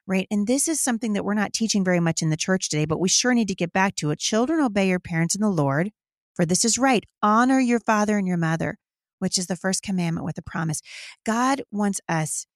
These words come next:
to train our children in obedience. We are called to train our children to obey. And we do that to let them know that they are responsible before the Lord to first obey their parents.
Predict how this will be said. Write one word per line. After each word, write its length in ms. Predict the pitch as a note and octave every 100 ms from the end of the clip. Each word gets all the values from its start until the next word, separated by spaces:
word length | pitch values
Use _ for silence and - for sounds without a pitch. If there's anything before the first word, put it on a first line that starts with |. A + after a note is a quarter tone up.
| _ -
to 100 | F3
train 400 | - - G3 A3+
our 100 | A3+
children 560 | - D#3 D3 D3 C3+ - _ -
in 260 | E3+ E3 -
obedience. 680 | D3+ C#3+ C#3 C3+ - - - _ _ _ _ -
We 180 | G#3+ B3
are 100 | G3+
called 500 | - G#3 G#3+ A3+ - -
to 120 | -
train 680 | E3+ - - F#3 G3 A3+ B3+ -
our 140 | G3+
children 600 | F#3+ - G3+ G3+ E3 D3 - _ _
to 340 | - A3+ A#3 B3
obey. 640 | A3 A#3 A#3 A#3+ C#4 G#3+ - _ _ - - -
And 160 | A3+ A#3
we 140 | A#3+
do 240 | G3+ A#3+ C#4+
that 200 | C4 -
to 120 | A3+
let 320 | G3+ G#3 -
them 200 | B3+ A#3+
know 480 | G#3+ C4+ G#3 F3 F#3+ - - -
that 140 | G#3 G3
they 240 | - A#3 C#4+
are 420 | - G#3 G3 G#3+ -
responsible 720 | F#3+ G3 - F3+ A#3 C4 F#3 F3
before 280 | - G#3
the 80 | G3+
Lord 380 | F#3+ C4 B3+ F#3
to 240 | - G#3+ - _ _ _ _ -
first 300 | E4 F#4+ -
obey 520 | G#3+ F#3+ G3+ F#3 F3+ _ -
their 160 | E3+
parents. 580 | D3+ G#3+ G#3 C3 E3 -